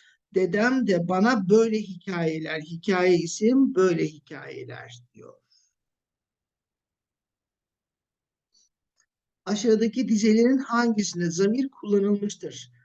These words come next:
Yollar kıvrım kıvrım, dağlar sıralı. Düşünürüm, yollar beni yoralı. Ha, beni.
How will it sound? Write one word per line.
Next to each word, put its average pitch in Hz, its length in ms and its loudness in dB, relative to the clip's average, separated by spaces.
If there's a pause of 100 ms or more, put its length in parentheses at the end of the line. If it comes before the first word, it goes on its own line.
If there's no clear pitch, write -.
(300)
Yollar 220 720 2
kıvrım 208 540 2
kıvrım, 196 720 0
dağlar 180 480 -2
sıralı. 175 800 0 (840)
Düşünürüm, 233 800 -4
yollar 190 720 0
beni 180 300 -2
yoralı. 170 680 0 (140)
Ha, 170 300 -8 (400)
beni. 170 720 2